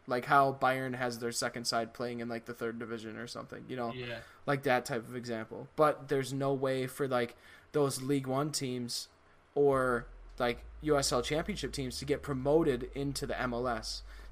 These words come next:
Speaker 1: You know, to get that money, you know, to get that, like,
Speaker 2: Yeah.
Speaker 1: that sponsorship money and stuff. Which I
Speaker 2: Yeah,
Speaker 1: think
Speaker 2: yeah.
Speaker 1: if, if they implemented that, oh my God, soccer would go
Speaker 2: Yeah,
Speaker 1: crazy.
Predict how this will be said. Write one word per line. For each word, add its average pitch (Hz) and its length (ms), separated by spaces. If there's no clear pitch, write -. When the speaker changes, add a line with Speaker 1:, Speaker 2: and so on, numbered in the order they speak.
Speaker 1:
You 180 80
know, 151 160
to 156 160
get 165 320
that 131 180
money, 117 300
you 123 160
know, 123 240
to 170 120
get 160 240
that, 143 180
like, 131 160
Speaker 2:
Yeah. 123 80
Speaker 1:
that 143 180
sponsorship 143 720
money 123 300
and 120 100
stuff. 113 340
Which 165 340
I 151 120
Speaker 2:
Yeah, 185 60
Speaker 1:
think 190 240
Speaker 2:
yeah. 175 80
Speaker 1:
if, 151 140
if 170 160
they 170 140
implemented 160 600
that, 160 360
oh 127 220
my 110 160
God, 107 240
soccer 127 460
would 110 160
go 107 120
Speaker 2:
Yeah, 139 160
Speaker 1:
crazy. 151 360